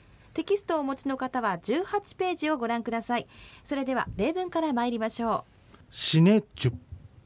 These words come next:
Speaker 2: シネジュ、一ヶ月という意味です。それでは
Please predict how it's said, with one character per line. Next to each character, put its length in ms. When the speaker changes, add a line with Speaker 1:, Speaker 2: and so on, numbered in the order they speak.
Speaker 2:
シ 300
ネ 300
ジ 140
ュ、 40
一 220
ヶ 160
月 440
と 100
い 140
う 40
意 80
味 80
で 120
す。 220
そ 120
れ 80
で 100
は 240